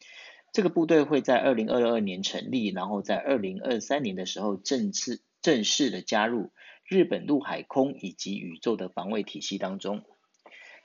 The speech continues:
现在宇宙空间呢，被称为是陆海空之外的第四个战场，尤其是在全球的G P S定位系统依赖程度越来越加深的情况之下，透过卫星定位可以有效的操纵，包括洲际导弹，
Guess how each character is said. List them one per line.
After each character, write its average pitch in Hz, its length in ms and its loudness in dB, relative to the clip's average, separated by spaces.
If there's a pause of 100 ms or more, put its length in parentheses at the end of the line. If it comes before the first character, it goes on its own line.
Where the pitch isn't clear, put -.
(140)
现 233 180 0
在 226 100 8
宇 120 140 4
宙 170 140 4
空 175 200 -2
间 175 200 2
呢， 143 120 4
被 143 160 4
称 143 240 -2
为 104 200 2
是 113 320 -2
陆 143 240 0
海 85 220 -6
空 123 220 -6
之 123 160 -8
外 120 140 2
的 101 100 -4
第 110 180 -4
四 - 220 -6
个 92 140 -4
战 95 240 -2
场， - 260 -10 (420)
尤 131 120 2
其 127 120 2
是 139 160 2
在 120 280 6
全 113 300 -2
球 107 140 -2
的 104 100 0
G 131 180 -2
P 143 180 0
S - 160 -8
定 135 160 -2
位 120 140 2
系 143 280 0
统 80 320 -8
依 135 140 2
赖 135 120 6
程 92 180 -6
度 107 160 -4
越 123 140 2
来 95 120 2
越 117 160 2
加 123 280 -2
深 135 180 -4
的 104 80 -2
情 90 200 -8
况 110 200 -4
之 117 100 -10
下， 113 280 0 (400)
透 185 140 4
过 175 120 2
卫 170 240 4
星 156 300 -2
定 156 200 0
位 135 200 6
可 123 280 2
以 147 240 2
有 117 220 0
效 120 160 0
的 101 80 0
操 120 240 0
纵， 120 340 -2
包 113 120 4
括 110 160 2
洲 120 160 0
际 117 200 -2
导 - 200 -6
弹， 110 320 2